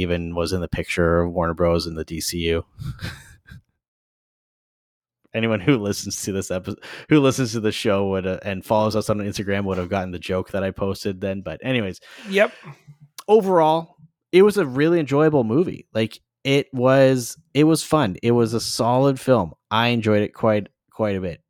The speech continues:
Speaker 1: But what was even funnier, if anyone saw the, our Instagram story, I totally forgot that that day that we saw,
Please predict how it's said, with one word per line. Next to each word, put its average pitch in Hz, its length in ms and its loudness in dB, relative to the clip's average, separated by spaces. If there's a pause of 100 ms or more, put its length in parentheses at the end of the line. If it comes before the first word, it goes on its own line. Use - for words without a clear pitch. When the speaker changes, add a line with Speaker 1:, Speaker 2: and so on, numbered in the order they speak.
Speaker 1:
But 120 180 -4 (840)
what 160 160 4
was 190 200 4
even 147 240 6
funnier, 92 500 -2
if 87 120 -8
anyone 143 360 -2 (160)
saw 104 560 -2 (140)
the, 90 680 -2 (560)
our 104 140 0
Instagram 95 340 -2
story, 82 340 -10 (1040)
I 147 80 0
totally 196 340 0
forgot 113 500 0 (100)
that 92 500 -4 (1160)
that 120 280 0
day 123 140 2
that 117 100 4
we 110 100 2
saw, 107 460 0